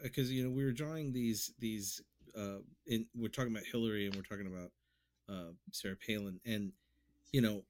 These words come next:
Palin was a, before we can say anything about her personality or how she read or, you know, her, uh, w-, interviews where she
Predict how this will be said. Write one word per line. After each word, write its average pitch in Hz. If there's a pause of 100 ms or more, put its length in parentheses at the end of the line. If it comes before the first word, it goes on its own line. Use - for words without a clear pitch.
(140)
Palin 165
was 131
a, 123 (800)
before 151
we 151
can 139
say 127
anything 120
about 104
her 104
personality 98
or 90
how 98
she 101
read 92
or, 87 (460)
you 98
know, 95 (100)
her, 95
uh, 85 (760)
w-, 120
interviews 107
where 101
she 98